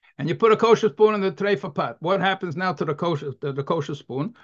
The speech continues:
The kosher spoon is now a treifa spoon. Okay, so now what happens if you take this treifa spoon and you put it in a kosher pot?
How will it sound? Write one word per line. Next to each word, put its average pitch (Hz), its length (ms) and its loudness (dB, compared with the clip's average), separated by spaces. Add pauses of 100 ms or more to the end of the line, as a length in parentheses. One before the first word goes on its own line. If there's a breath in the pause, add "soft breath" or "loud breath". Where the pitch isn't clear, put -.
(140 soft breath)
The 147 80 -8
kosher 196 300 2
spoon 277 360 0
is 175 140 -2
now 214 160 2
a 240 40 0
treifa 254 360 0
spoon. 190 300 -10 (1040)
Okay, 220 320 -6 (300)
so - 120 -10
now 226 420 4
what 214 240 2
happens 226 380 0
if 202 80 -6
you 196 60 -4
take 220 220 0
this 208 140 0
treifa 214 380 0
spoon 240 640 -4 (220)
and 170 120 -2
you 202 60 0
put 226 180 4
it 226 40 8
in 233 100 4
a 233 60 0
kosher 233 300 0
pot? 226 440 -2